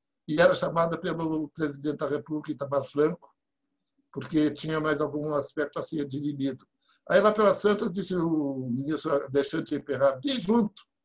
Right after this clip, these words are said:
Pronto, assim, já conhece o presidente. Eu conheci o presidente e, na volta, antes que acontecesse qualquer outro embaraço,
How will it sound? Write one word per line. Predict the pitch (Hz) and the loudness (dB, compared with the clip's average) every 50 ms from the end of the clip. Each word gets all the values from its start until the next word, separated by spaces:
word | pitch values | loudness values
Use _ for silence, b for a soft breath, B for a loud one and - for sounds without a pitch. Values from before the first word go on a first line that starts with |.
| _ _ | _ _
Pronto, | - - - - | -16 -12 -8 -8
assim, | 180 - - 214 | -6 -4 -4 -4
já | 175 196 - | -4 -4 -4
conhece | - 202 190 190 185 185 208 | -2 0 0 2 0 0 -2
o | - | -6
presidente. | - 170 165 151 139 147 147 151 147 143 123 - - - - _ _ _ _ _ _ _ _ _ _ _ | -4 -4 -4 -4 -4 -4 -2 0 0 -2 -2 -8 -14 -18 -18 _ _ _ _ _ _ _ _ _ _ _
Eu | - | -8
conheci | - 156 135 131 - 156 147 | -6 -4 -4 -4 -2 -4 -4
o | 131 | -4
presidente | - 147 143 143 131 139 156 175 196 - - 196 | -2 0 0 0 0 0 0 -2 -2 -2 -4 -4
e, | |
na | 180 - - | -2 -2 -2
volta, | 127 127 151 175 185 180 180 170 160 165 - _ _ _ _ _ - | 0 2 6 8 8 6 6 0 -4 -4 -6 _ _ _ _ _ 0
antes | 151 170 165 - - - | 0 0 0 -4 -8 -6
que | 170 | -6
acontecesse | 143 - 160 156 - 160 139 - - - 135 - - | -6 -4 -4 -4 -4 -4 -6 -6 -6 -8 -10 -10 -14
qualquer | - - 139 127 131 139 | -10 -8 -8 -4 -2 0
outro | 135 147 151 147 147 156 127 127 123 120 120 120 | 2 2 2 2 0 -4 -6 -4 -2 -2 0 0
embaraço, | 117 117 123 127 131 135 156 170 170 - - 175 | 0 0 0 2 4 4 4 2 0 -4 -8 -12